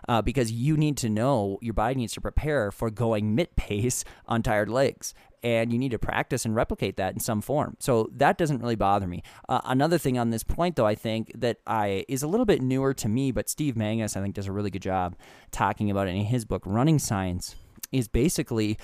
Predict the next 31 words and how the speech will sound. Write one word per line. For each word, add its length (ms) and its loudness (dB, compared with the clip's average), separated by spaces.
we 160 4
should 220 4
be 100 4
training 320 0
and 100 0
touching 300 -2
on 100 0
all 200 2
paces 400 2
at 80 -4
various 240 0
times 280 -4
throughout 220 -2
the 60 -6
whole 180 0
year. 320 0
And 140 0
there 180 0
isn't 300 2
a 60 2
pace 420 2
that 120 0
is, 320 0
you 140 -2
know, 120 0
a 60 -2
bad 520 0
pace. 500 0
He 200 2
has 280 6
his 420 -4